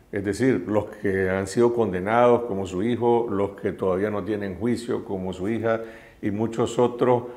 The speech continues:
algunos que incluso están en una situación, en un total limbo jurídico. ¿Cuántos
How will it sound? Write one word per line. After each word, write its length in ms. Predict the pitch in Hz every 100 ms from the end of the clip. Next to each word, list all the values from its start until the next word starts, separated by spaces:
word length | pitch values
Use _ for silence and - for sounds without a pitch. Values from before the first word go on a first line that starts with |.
| -
algunos 420 | 104 95 110 120
que 100 | 117
incluso 420 | 107 90 107 110 113
están 220 | 104 107
en 120 | 107
una 160 | 110 110
situación, 600 | 113 113 98 113 113 -
en 60 |
un 280 | 95 107 101 -
total 560 | - 95 - 120 120 - - - -
limbo 500 | 107 110 107 113 113
jurídico. 540 | 110 123 123 98 104 -
¿Cuántos 580 | - 131 131 - 147